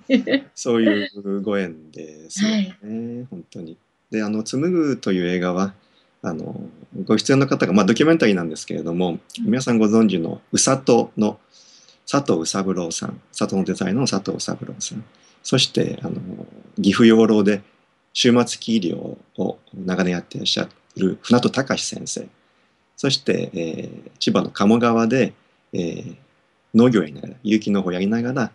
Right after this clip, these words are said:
Speaker 2: 歌手やってらっしゃる加藤時子さんの次女の八重ちゃん。
Speaker 1: うん。
Speaker 2: この三人が、まあ、マインのご出演者で、その方々の生き方を追いながら、あの、タイで、チェン、あの、チェンマイとか、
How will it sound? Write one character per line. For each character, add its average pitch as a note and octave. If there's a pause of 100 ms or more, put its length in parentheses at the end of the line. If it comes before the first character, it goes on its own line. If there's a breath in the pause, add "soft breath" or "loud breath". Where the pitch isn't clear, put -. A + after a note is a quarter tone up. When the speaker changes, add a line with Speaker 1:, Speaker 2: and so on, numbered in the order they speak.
Speaker 2:
歌 A#2
手 F#2
や E2
っ -
て -
ら -
っ -
し -
ゃ F2
る F#2 (560 loud breath)
加 F3+
藤 A#3+
時 -
子 -
さ F#2+
ん F#2+
の F#2+
次 F#2+
女 F2+
の G2
八 B2
重 -
ち -
ゃ -
ん。 -
Speaker 1:
う -
ん。 - (240)
Speaker 2:
こ E3
の D#3
三 C#3+
人 C#3+
が、 B2+
ま F#2+
あ、 F2+
マ G#2
イ F2+
ン D#2
の G2 (220)
ご -
出 -
演 D#2+
者 - (140)
で、 A#2+ (440 soft breath)
そ A2+
の G#2
方 G2
々 F#2+
の B2+
生 -
き -
方 A2
を C#3
追 F2
い -
な F#2
が F#2+
ら、 G#2 (400 soft breath)
あ F#2+
の、 F2 (560)
タ G#2+
イ E2+
で、 A#2+
チ -
ェ F#2
ン、 -
あ -
の、 -
チ -
ェ F#2+
ン F2+
マ E2+
イ E2
と F2+
か、 G2+